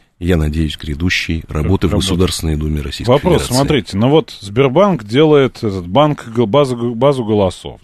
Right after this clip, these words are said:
Speaker 2: да? А, операторы подписывают хартии. Как вы думаете, при, э, интенсивной работе, через сколько, а, времени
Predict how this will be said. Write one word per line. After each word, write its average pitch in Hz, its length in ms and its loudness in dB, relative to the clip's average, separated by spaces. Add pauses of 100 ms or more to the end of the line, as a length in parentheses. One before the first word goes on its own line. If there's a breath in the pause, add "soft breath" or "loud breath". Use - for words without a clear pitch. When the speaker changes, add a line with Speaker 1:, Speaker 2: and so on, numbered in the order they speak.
Speaker 2:
да? - 140 -20 (520 soft breath)
А, 82 460 -2
операторы 151 540 2
подписывают 123 680 -2
хартии. 90 560 -2 (380 soft breath)
Как 165 240 0
вы 175 120 2
думаете, 110 600 0
при, 135 540 -2 (140)
э, 92 360 -2 (220)
интенсивной 123 760 2
работе, 117 520 0 (440)
через 135 300 -2
сколько, 165 720 0 (400)
а, 101 400 -2 (880)
времени 127 1000 0